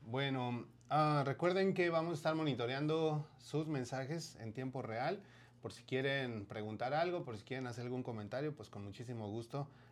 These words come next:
lo vamos a estar pasando aquí al aire como cada lunes. Bueno, pues vamos a ir dando inicio. Ya es el día veinticuatro de abril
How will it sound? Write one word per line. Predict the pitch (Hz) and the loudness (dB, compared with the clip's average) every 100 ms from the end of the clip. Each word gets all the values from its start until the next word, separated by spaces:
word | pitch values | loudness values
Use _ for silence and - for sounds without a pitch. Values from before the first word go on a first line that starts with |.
| - | -8
lo | 113 | -4
vamos | 110 113 | -2 -2
a | 113 | -6
estar | - 110 | -6 -6
pasando | 101 95 117 113 113 110 - | -6 -8 -6 -6 -4 -6 -8
aquí | - 104 - | -8 -6 -2
al | 107 107 | -2 0
aire | 110 107 | -2 -4
como | 98 92 69 80 - - | -6 -8 -10 -14 -18 -4
cada | 113 107 | -2 0
lunes. | 98 95 90 - - - - - - - - - | -2 -4 -8 -12 -18 -20 -20 -20 -20 -20 -20 -8
Bueno, | 110 135 131 120 101 85 - - - - - - - - - - - | 0 2 4 2 -2 -6 -18 -20 -20 -20 -20 -20 -20 -20 -20 -20 -2
pues | 165 | 4
vamos | 175 220 226 202 | 6 8 6 8
a | 175 170 156 143 - | 12 12 10 6 0
ir | 151 175 | 6 8
dando | 185 175 151 | 8 8 8
inicio. | 156 185 - 175 180 180 160 - | 8 6 6 6 8 6 2 -2
Ya | 127 143 | 4 6
es | 151 147 | 6 2
el | |
día | 139 156 147 | 2 4 4
veinticuatro | 123 113 107 139 147 147 147 151 147 | 2 -2 0 2 4 2 0 0 0
de | 131 110 | -4 -4
abril | 107 120 143 156 | -2 2 4 4